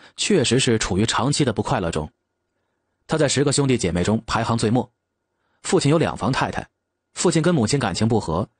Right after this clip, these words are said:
一年到头除了节假日很少回家。从小几个孩子啊，都是和父母分开住的。张国荣有保姆六姐，保姆六姐一手带大他，因此啊，张国荣对于自己父亲并没什么感情，而母亲与他的兄弟姐妹们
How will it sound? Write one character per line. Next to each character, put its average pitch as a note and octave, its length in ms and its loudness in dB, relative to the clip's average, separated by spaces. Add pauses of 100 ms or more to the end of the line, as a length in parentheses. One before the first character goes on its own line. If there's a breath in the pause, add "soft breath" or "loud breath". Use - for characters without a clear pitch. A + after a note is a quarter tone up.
(420 soft breath)
一 D3+ 80 0
年 C3 140 2
到 C3 120 0
头 G#2+ 200 0
除 A#2+ 120 0
了 A#2+ 60 2
节 A2 140 0
假 A#2 120 0
日 G#2 120 2
很 A2+ 160 0
少 A2 120 -2
回 D#2 140 -4
家。 D#2+ 240 -4 (840)
从 D3+ 160 0
小 D3+ 140 2
几 A#2+ 100 0
个 A2 120 2
孩 G#2+ 160 0
子 A2+ 100 0
啊， F2+ 160 -2
都 B2 100 0
是 - 80 -2
和 A#2+ 120 0
父 B2 160 -2
母 F2 80 -2
分 A#2+ 180 -2
开 A#2 160 0
住 D#2 160 -4
的。 A#1 140 -10 (640)
张 D#3+ 200 0
国 C#3+ 140 2
荣 C#3 120 2
有 A2 80 2
保 A#2 140 0
姆 A2 120 2
六 D#3+ 120 4
姐， - 240 -2 (680 soft breath)
保 D#3+ 160 0
姆 E3+ 80 4
六 F3+ 160 4
姐 G2 180 2
一 C3+ 80 4
手 D#2+ 140 -2
带 G2+ 100 -2
大 A2 160 0
他， - 220 -10 (580)
因 B2+ 160 2
此 - 140 -2
啊， B1+ 120 -6 (280 loud breath)
张 D#3 180 2
国 C#3+ 100 4
荣 C#3 80 2
对 C#3 120 2
于 C#3 40 2
自 C#3 140 0
己 G2+ 100 0
父 E3+ 220 2
亲 F#2 160 -2
并 D#3+ 160 0
没 A2+ 100 4
什 A2 120 2
么 A2 60 2
感 E2 140 -2
情， - 220 -6 (880)
而 B2 220 0
母 G2 240 2
亲 A#2 220 0 (100)
与 A#2+ 100 2
他 C3 140 -2
的 B2 80 0
兄 C#3+ 160 0
弟 C3+ 100 4
姐 F2 160 -2
妹 A#2+ 160 4
们 F2 160 -2